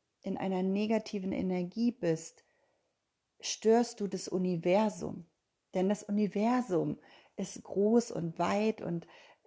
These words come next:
ist immer für uns, ja, und, ähm, will uns immer positive Energie geben.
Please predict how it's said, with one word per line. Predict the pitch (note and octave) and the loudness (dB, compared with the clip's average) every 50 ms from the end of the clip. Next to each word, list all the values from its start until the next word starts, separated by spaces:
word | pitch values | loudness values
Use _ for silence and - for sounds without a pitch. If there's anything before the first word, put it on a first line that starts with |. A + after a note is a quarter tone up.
| _ _ _ _ _ _ _ - - - - | _ _ _ _ _ _ _ -20 -16 -2 0
ist | G#3+ G#3 - - - | 0 0 0 -2 0
immer | - A#3 B3+ C#4+ C#4 C4 B3 | 2 4 6 6 6 4 2
für | - - - - - C4 C4+ C4+ - - | 0 -6 -4 4 6 6 8 8 6 6
uns, | - B3+ B3 G#3 D#3+ D3+ - - - - - _ _ _ _ | 6 6 6 6 4 0 -6 -10 -16 -18 -20 _ _ _ _
ja, | _ F3 F3 F#3 G#3 A#3 B3+ - _ _ _ - - - - - - - - - - - _ _ _ - - _ | _ -4 -2 -2 -2 -2 -4 -8 _ _ _ -20 -20 -20 -20 -20 -20 -20 -20 -20 -20 -20 _ _ _ -20 -16 _
und, | - F#3 F#3 F3+ F3+ F3 F3+ F3+ F3 F3 - - - | -2 0 2 2 2 2 2 0 0 -2 -4 -6 -2
ähm, | - F3+ F3 E3+ F3 E3+ E3+ E3 E3 E3+ E3 E3 - - | 0 0 2 2 2 2 2 2 2 2 2 0 -2 -4
will | - F3+ F3 G3 G#3+ A3 | -8 -4 2 4 4 6
uns | G#3+ G#3 G3+ - - - | 6 4 0 -2 -4 0
immer | - B3+ C4 C#4+ C4+ | 4 6 6 6 6
positive | C4+ - - B3+ B3 B3 A3+ A#3 A3 - - - G#3+ G3+ G3+ | 4 2 0 0 2 2 2 2 0 -2 -2 -2 0 2 2
Energie | - - F3+ F#3 F3+ F3 E3+ - F#3 G3 F3+ | 2 2 0 0 -2 -2 -2 -4 -4 -6 -6
geben. | F3 - F3 F3+ E3+ D#3+ D#3+ D#3+ - D#3+ | -6 -6 -4 -2 -2 -2 -2 -4 -4 -6